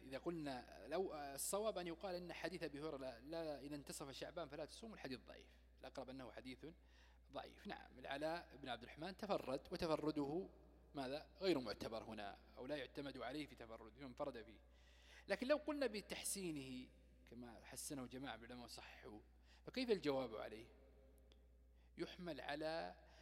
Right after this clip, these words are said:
ماذا؟ من تعمد الصيام بعد النصف ليصله برمضان. رجل لا يصوم شعبان، جيد، ولا يصوم من عادة أن يصوم، فلما جاء بعد أن انتصف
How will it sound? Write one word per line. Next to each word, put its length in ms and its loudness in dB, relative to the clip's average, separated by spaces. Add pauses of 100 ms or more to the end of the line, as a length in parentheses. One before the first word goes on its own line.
(300)
ماذا؟ 380 2 (420)
من 240 -4
تعمد 540 0
الصيام 720 0
بعد 320 -2
النصف 500 -4 (1500)
ليصله 640 2
برمضان. 500 -6 (1000)
رجل 200 2
لا 80 4
يصوم 380 2 (340)
شعبان، 340 -2 (1000)
جيد، 320 -2
ولا 140 6
يصوم 340 2 (100)
من 80 -4
عادة 280 4
أن 60 0
يصوم، 220 -8 (340)
فلما 460 8
جاء 600 6 (220)
بعد 240 4
أن 100 0
انتصف 640 6